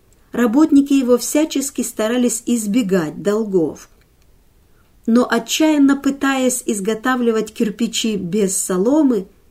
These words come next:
наши собратья в конце концов были вынуждены отказаться от этого первоначального намерения,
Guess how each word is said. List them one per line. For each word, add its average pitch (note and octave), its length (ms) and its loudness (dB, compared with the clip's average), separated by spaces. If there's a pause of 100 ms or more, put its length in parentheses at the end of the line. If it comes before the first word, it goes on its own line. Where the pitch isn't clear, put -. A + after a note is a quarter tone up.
(600)
наши C#4 280 0
собратья C#4 560 0
в C#4+ 60 -12
конце B3+ 340 -2
концов A#3 480 -2
были A3 260 0
вынуждены A#3 720 0
отказаться G3 1040 -4 (480)
от G3 220 -4
этого F#3+ 400 -2
первоначального F3+ 960 -2
намерения, A#3+ 760 0